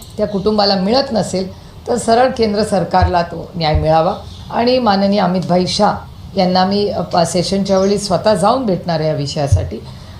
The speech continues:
आणि त्या कुटुंबाला न्याय. हे बघा, शेवटी कुणाची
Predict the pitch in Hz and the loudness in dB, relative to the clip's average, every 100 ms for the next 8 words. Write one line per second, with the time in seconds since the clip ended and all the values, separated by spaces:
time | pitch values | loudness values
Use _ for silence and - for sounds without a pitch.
0 | - 240 254 240 247 - 202 339 320 220 | -2 0 2 2 0 -2 -2 0 2 2
1 | 175 156 135 - 202 269 294 - 196 190 | 2 -2 -6 -6 -4 0 2 2 0 -2
2 | 180 269 - - 190 240 262 | -2 -4 -4 -4 0 0 0